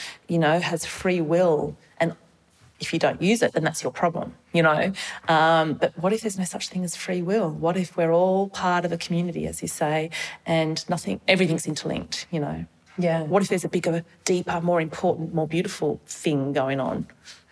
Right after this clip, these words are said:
Speaker 1: Yeah.
Speaker 2: I definitely want to come back to How to Make the Beast Beautiful, 'cause it's a, it's a gorgeous book, and it does, it absolutely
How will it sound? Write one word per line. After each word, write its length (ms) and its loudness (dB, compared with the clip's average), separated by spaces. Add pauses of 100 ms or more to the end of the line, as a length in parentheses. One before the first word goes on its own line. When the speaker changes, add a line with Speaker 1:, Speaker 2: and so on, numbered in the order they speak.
Speaker 1:
Yeah. 300 -2
Speaker 2:
I 40 2
definitely 360 2
want 200 2
to 200 0
come 320 -4
back 360 -2
to 320 -2
How 160 -6
to 80 -4
Make 260 -4
the 100 -4
Beast 220 -14
Beautiful, 320 -8
'cause 160 -20
it's 220 -6
a, 320 0
it's 160 -6
a 120 4
gorgeous 420 2
book, 200 -2
and 80 -2
it 140 -4
does, 600 0
it 120 0
absolutely 920 -2